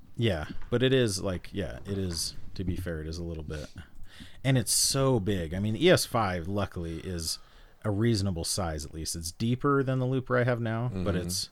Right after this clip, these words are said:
Speaker 1: a lot narrower. The E S eight is a freaking monstrosity.
Speaker 2: It's big, yeah.
Speaker 1: It takes up so much space. But honestly,
Speaker 2: It
Speaker 1: I don't
Speaker 2: weighs
Speaker 1: like
Speaker 2: almost six pounds.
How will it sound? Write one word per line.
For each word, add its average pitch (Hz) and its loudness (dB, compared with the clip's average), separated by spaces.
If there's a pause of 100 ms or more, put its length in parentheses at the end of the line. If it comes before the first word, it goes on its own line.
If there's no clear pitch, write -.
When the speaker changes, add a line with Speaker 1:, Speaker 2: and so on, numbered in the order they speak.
Speaker 1:
a 92 -6
lot 92 -2
narrower. 101 0 (840)
The - -6
E 156 8
S 98 2
eight 98 0
is 82 -4
a 82 -4
freaking 82 -6
monstrosity. 80 -6 (480)
Speaker 2:
It's 104 0
big, 82 2
yeah. 80 -4 (380)
Speaker 1:
It 95 -10
takes - -2
up 82 -4
so 95 -2
much 82 -2
space. 85 -4
But 120 0
honestly, 156 4
Speaker 2:
It 127 10
Speaker 1:
I 123 6
don't 139 8
Speaker 2:
weighs 147 10
Speaker 1:
like - 4
Speaker 2:
almost 117 6
six - 6
pounds. 87 2